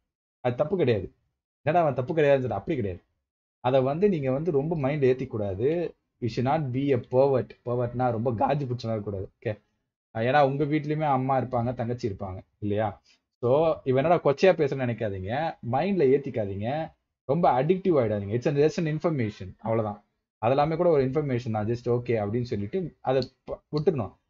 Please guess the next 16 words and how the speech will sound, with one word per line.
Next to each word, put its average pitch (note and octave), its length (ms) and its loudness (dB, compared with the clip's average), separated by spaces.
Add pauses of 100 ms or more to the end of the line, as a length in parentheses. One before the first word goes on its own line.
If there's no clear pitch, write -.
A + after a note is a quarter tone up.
அதுலயே A#2+ 480 4
ஊர்ந்து C#3+ 680 4
அப்படி G#2+ 200 -2
இருக்கவே A2+ 260 -2
கூடாது. F#2 280 -8 (160)
ஓகேவா? F2+ 440 -12
நான் A#2+ 160 -2
தப்புன்னு B2 300 -2
சொல்ல A2 200 -4
மாட்டேன். F#2+ 300 -6 (480)
Simple, A2+ 240 -6 (120)
simple A#2 260 -6
as - 200 -8
that. G2 80 -16 (1600)
நான் D#3 300 0
தான் E3+ 1080 0